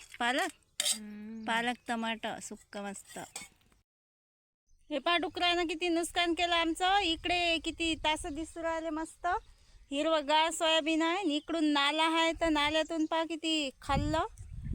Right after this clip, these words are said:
Speaker 1: हे इकडे सगळं कावळं शार दिसू राहिलं, कुट्टी मुट्टी सोयाबीन दिसू राहिलं. एवढं सोयाबीन लावा लागते. आज आलो होतो चक्कर मारायला, पण लावा लागते आता सोयाबीन.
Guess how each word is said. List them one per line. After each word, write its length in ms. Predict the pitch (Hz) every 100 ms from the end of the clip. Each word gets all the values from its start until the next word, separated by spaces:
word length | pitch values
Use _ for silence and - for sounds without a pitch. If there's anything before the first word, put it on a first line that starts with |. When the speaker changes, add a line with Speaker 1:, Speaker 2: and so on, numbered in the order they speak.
| - - - - -
Speaker 1:
हे 160 | 285 311
इकडे 200 | 311 320 -
सगळं 220 | 302 294
कावळं 380 | 294 311 311 311
शार 240 | 330 311
दिसू 300 | 285 311 320
राहिलं, 280 | 302 302 320
कुट्टी 320 | 330 302 -
मुट्टी 360 | 302 302 - 330
सोयाबीन 440 | 330 302 302 302
दिसू 220 | 302 294 294
राहिलं. 320 | 285 294 392 - - - - - _ _ _ _ _ - - - -
एवढं 380 | 262 277 294 311
सोयाबीन 440 | 320 302 302 311
लावा 240 | 294 294 302
लागते. 320 | 302 349 311
आज 340 | 285 311 339 330 - _ _ _ -
आलो 240 | 262 302
होतो 200 | 302 320 311
चक्कर 300 | 294 - 302
मारायला, 440 | 294 294 294 294 392 - - - - - _ _ _ _ _ _ -
पण 120 | 240
लावा 300 | 262 294 294
लागते 280 | 294 - 285
आता 240 | 277 285
सोयाबीन. 520 | - 311 330 285 240